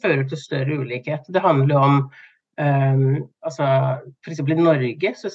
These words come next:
vet vi at vi får mer nedbør, kortere snøsesong, isbreer som krymper, vi får flere flommer, flere skred, havet stiger, mye mer ekstremvær.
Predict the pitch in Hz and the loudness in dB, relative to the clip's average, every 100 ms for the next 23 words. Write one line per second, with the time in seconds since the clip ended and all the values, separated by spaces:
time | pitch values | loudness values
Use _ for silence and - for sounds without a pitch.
0 | 160 135 - 120 135 131 156 202 208 196 | -4 -4 -4 -10 -4 0 2 2 2 -2
1 | 185 185 190 - 190 - 175 180 180 - | 0 -2 -4 -4 -6 -6 -4 -4 -4 -2
2 | 170 165 165 180 165 165 151 151 139 - | -2 -4 -8 -2 -2 -2 0 0 0 -2
3 | 156 165 165 175 175 165 185 170 160 - | 0 0 0 -2 -2 0 0 0 -4 -4
4 | 165 165 170 156 156 156 151 151 151 - | -2 0 0 -2 -4 -4 -2 -2 -4 -6
5 | - _ _ _ - 160 175 - 185 170 | -20 _ _ _ 2 4 4 2 2 4
6 | 147 165 170 170 160 165 - 156 160 151 | 4 2 2 0 -2 -4 0 2 2 0
7 | 151 143 147 165 - 147 139 139 180 220 | -4 -2 -4 -6 -6 0 2 2 2 2
8 | 190 170 156 151 143 139 - 147 135 147 | 2 2 2 0 -2 -6 -6 -4 -2 0
9 | 202 | 0